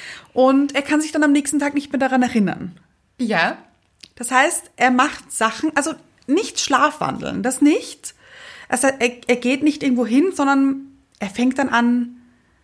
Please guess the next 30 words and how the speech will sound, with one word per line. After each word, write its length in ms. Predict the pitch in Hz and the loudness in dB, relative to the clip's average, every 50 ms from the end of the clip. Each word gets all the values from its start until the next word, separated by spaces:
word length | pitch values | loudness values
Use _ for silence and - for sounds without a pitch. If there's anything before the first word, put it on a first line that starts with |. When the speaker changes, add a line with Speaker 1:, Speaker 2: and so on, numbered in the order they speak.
| _ _ - | _ _ -10
Speaker 2:
zu 100 | - 240 | -8 -6
reden. 400 | 240 208 180 175 160 160 175 175 - | -4 -4 -4 -6 -6 -8 -12 -10 -6
Speaker 1:
Ja, 500 | 214 196 208 202 208 196 170 175 - - _ _ _ _ _ - | -2 0 0 0 0 -2 -6 -8 -12 -18 _ _ _ _ _ -12
ja. 320 | - 202 202 190 170 165 156 - _ - - - - | -6 -4 -4 -4 -6 -8 -12 -18 _ -20 -20 -14 -4
Und 280 | - 277 294 285 285 - | 0 2 2 4 4 4
das, 340 | 311 330 359 - - - - - | 2 2 2 0 -6 -6 -2 0
und 80 | 294 302 | 2 2
ich 120 | 311 - 330 | 2 2 0
hab, 80 | 311 302 | 0 2
wusste 200 | 320 392 381 - | 0 -2 -2 -2
das 120 | 220 233 220 | -4 -4 -2
am 120 | 220 202 | -2 -2
Anfang 260 | 185 190 202 - 208 | -2 -2 -2 -2 0
nicht, 160 | 214 240 233 | -2 0 2
dass 140 | - 262 214 | 2 2 4
er 100 | 233 240 | 4 4
<laughs> 0 | |
dieses 640 | 233 226 262 254 277 254 247 269 247 233 - - - _ _ - | 4 2 2 2 2 2 2 0 -2 -4 -6 -10 -16 _ _ -10
Problem 500 | - - 240 190 220 202 175 180 196 202 | -6 -4 -4 -2 -2 0 0 0 0 0
unter 220 | 202 208 - - | -2 -2 -2 -2
Anführungszeichen 760 | 185 190 185 - 208 202 196 196 - - 175 175 185 180 170 | -2 -2 -4 -4 -4 -4 -4 -6 -6 -8 -10 -8 -8 -6 -4
hat 320 | 180 190 269 - - - - - - - - - - - - _ _ | -2 -2 -2 -2 -4 -14 -20 -20 -20 -18 -18 -18 -18 -20 -20 _ _
und 440 | - 254 254 269 277 285 285 285 - | 0 2 4 4 4 2 2 2 2
dachte, 480 | 254 269 277 - - - 262 262 269 - | 2 2 0 -2 -6 -2 -2 0 0 0
er 140 | 254 233 | -2 0
redet 460 | 240 226 226 226 240 240 240 240 - - | 0 0 0 2 0 -2 -2 -4 -12 -8
wirklich 360 | - 196 208 202 - - - 170 | -4 -4 -4 -4 -6 -8 -12 -10
mit 100 | 170 175 | -10 -8
mir. 320 | 175 170 156 151 156 165 160 - _ _ _ _ _ - | -6 -6 -6 -6 -8 -10 -12 -16 _ _ _ _ _ -8
Speaker 2:
Ja, 320 | 240 269 262 262 277 240 | -4 0 2 2 2 2